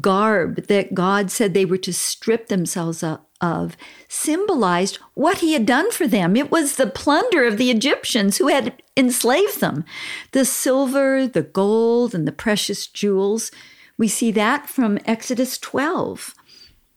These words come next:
In their mourning, symbolized by the stripping of their ornaments,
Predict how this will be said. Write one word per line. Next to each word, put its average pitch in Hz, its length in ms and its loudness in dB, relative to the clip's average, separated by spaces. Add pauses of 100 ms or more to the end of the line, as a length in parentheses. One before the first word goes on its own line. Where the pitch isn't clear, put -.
(960)
In 320 300 4
their 277 220 4
mourning, 233 800 2 (640)
symbolized 277 800 2
by 202 140 4
the 180 120 2
stripping 254 760 0
of 190 220 0
their 196 160 2
ornaments, 175 680 -2